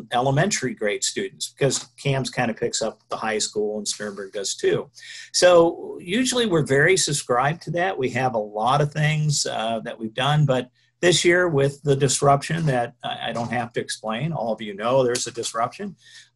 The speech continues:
uh, is that we've gone to doing some online camp programs. Uh, the beginning of June, we had one of our, uh, people that was gonna run a camp.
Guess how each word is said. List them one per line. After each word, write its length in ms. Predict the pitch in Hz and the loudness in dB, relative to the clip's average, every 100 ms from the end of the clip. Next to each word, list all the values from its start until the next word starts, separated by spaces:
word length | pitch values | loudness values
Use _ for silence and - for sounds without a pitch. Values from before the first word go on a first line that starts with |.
| 135 | 4
uh, 260 | 139 135 139 | 6 6 4
is 180 | 156 147 | 2 4
that 140 | 156 147 | 4 2
we've 240 | 160 165 | 0 0
gone 320 | 165 160 156 147 - | 0 2 2 2 2
to 240 | 147 143 120 127 | 2 2 2 4
doing 300 | 139 135 135 | 4 4 2
some 380 | 123 135 127 123 117 - | 0 0 -2 -2 -6 -2
online 600 | 123 135 131 156 175 165 - | 0 2 0 0 -2 -4 -4
camp 240 | 131 110 | -4 -4
programs. 680 | - 147 151 107 87 - - - _ _ - | -4 -2 -2 -4 -8 -14 -18 -18 _ _ 0
Uh, 220 | 131 135 | 2 2
the 160 | 127 135 | 2 2
beginning 300 | 170 208 190 | 4 4 4
of 80 | |
June, 340 | 135 131 143 160 | 2 2 4 2
we 140 | 143 135 135 | 0 0 2
had 120 | 131 | 2
one 200 | 123 143 143 | 2 2 2
of 40 | |
our, 220 | 127 123 120 - - | 4 2 0 -4 -6
uh, 180 | 113 113 - _ 147 - | -4 -4 -8 _ -18 -4
people 200 | 151 143 | -2 0
that 80 | 135 123 | 0 0
was 60 | |
gonna 260 | - 117 107 | -2 -2 0
run 100 | 135 | 0
a 60 | 151 - | 0 -2
camp. 200 | 135 127 | -2 -2